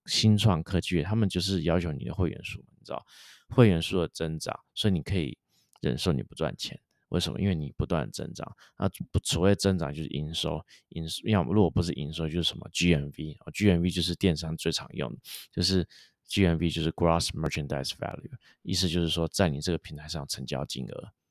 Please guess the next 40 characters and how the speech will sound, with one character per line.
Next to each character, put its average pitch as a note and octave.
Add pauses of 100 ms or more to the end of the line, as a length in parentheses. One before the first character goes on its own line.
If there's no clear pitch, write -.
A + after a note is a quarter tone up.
(260)
这 -
样 -
子， -
或 -
是 E2
你 E2
的 D#2
营 E2+
收， F2
或 F#2
是 F2
你 D#2+
的 -
成 D#2+
交 D#2+
金 C#2
额， - (320)
这 D3+
样 A#2
如 D3+
果 G#2+
是 F#2+
不 F2
断 E2
在 D#2
所 C#2+
谓 C#2+
我 D#2
们 D2+
就 F2
讲 -
双， F#2
双 G#2+
位 F2+
数 E2+
成 C2
长， -
就 F2+
是 D2+
十 D#2+